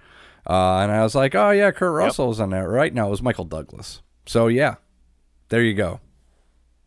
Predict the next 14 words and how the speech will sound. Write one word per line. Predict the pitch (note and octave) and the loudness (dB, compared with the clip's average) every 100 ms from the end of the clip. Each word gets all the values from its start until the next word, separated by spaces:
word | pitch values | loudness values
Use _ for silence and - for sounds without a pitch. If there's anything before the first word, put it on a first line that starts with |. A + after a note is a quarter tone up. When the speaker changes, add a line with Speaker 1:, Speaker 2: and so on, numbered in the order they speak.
| _ _ _ _ _ _ _ _ _ _ _ _ | _ _ _ _ _ _ _ _ _ _ _ _
Speaker 2:
Good | G3+ | -14
job, | F#3+ G3 D3 | -10 -2 2
Speaker 1:
Oh, | |
Speaker 2:
man. | C#3 | 4
Speaker 1:
yeah. | G2 E2 E2 - _ _ _ | 4 0 -6 -16 _ _ _
Speaker 2:
At | C3 | -6
least | E3 - | -4 -4
you're | D#3 | -2
fact-checking | D3+ C#3 D3 B2+ C3 | 0 0 -2 -4 -6
for | A2 C3 | -6 -2
everybody. | A#2 G2 D#2+ D#2 | 0 0 -2 -4
Speaker 1:
Yeah, | |
I | E2+ | -8
try. | - E2 E2 | -6 -6 -6